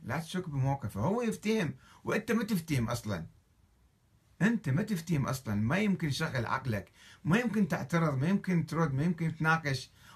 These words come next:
مو فقط المرجع، حتى أقل من المراجع الآن عندنا. ناس هم يقولون: "إحنا ما عندنا فقه ولا دارسين ولا شيء، بس معمم ابن معمم هذا صار،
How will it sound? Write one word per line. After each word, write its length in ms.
مو 140
فقط 300
المرجع، 400
حتى 280
أقل 340
من 60
المراجع 580
الآن 260
عندنا. 320
ناس 320
هم 100
يقولون: 280
"إحنا 200
ما 160
عندنا 260
فقه 300
ولا 220
دارسين 400
ولا 240
شيء، 320
بس 240
معمم 460
ابن 180
معمم 520
هذا 160
صار، 340